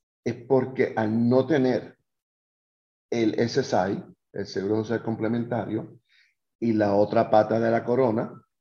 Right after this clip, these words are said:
que es el Medicaid, el cuidado prolongado de Medicaid, que Medicaid paga cuidado prolongado de Estados Unidos, no así en Puerto Rico. Esos son los dos programas que atienden a la población mayor bajo nivel de pobreza,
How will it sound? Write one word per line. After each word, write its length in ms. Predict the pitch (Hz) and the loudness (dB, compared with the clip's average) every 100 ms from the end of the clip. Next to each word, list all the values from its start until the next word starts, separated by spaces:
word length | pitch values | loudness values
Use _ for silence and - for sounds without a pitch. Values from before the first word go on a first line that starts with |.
| _ | _
que 420 | 104 104 104 104 | 0 2 2 2
es 340 | 123 - - - | 0 -6 -10 -2
el 280 | 117 113 101 | 2 2 2
Medicaid, 800 | 113 113 123 - 120 113 113 | 0 2 0 2 4 4 2
el 220 | 110 104 - | -2 -4 0
cuidado 380 | 110 104 110 | 2 4 2
prolongado 500 | 110 120 123 113 113 | 2 0 0 2 2
de 60 | 120 | 2
Medicaid, 640 | 117 120 120 127 131 131 - | 2 0 0 2 2 0 -4
que 260 | 117 110 117 | -2 -2 -4
Medicaid 560 | - 107 110 117 - - | -2 -2 0 -2 -4 -2
paga 580 | 117 143 156 - - - _ _ _ | 2 2 0 -4 -10 -20 _ _ _
cuidado 380 | 123 110 113 113 | 0 2 2 2
prolongado 400 | 120 110 110 110 | 0 0 2 2
de 60 | 110 | 2
Estados 340 | 110 110 107 | 0 0 -2
Unidos, 360 | 113 117 117 117 - _ | -2 0 0 -4 -14 _
no 280 | - 107 113 | -4 2 2
así 200 | 113 123 | 2 -2
en 160 | 123 123 | -4 -2
Puerto 300 | 117 113 120 | -4 -2 -2
Rico. 400 | 147 143 117 - - - _ _ - | -2 -2 -4 -6 -18 -20 _ _ -2
Esos 320 | 127 151 139 | 2 2 2
son 260 | 160 147 | 0 2
los 300 | 135 110 107 | 2 0 0
dos 220 | - 139 143 | 4 4 4
programas 800 | - 135 131 131 104 - - _ _ _ _ _ _ | 0 0 4 2 2 -4 -14 _ _ _ _ _ _
que 80 | - | 2
atienden 720 | 113 139 143 151 143 131 127 - | 2 2 0 2 2 2 2 0
a 60 | |
la 160 | 113 107 | -2 0
población 580 | 107 98 110 120 120 123 | -2 -2 -2 0 2 2
mayor 480 | 123 113 127 120 | 0 2 0 0
bajo 180 | 113 107 | -4 -4
nivel 300 | 104 104 107 | -2 0 0
de 120 | 107 | -2
pobreza, 640 | 120 120 123 123 - 95 - | -4 -2 0 0 -4 -10 -14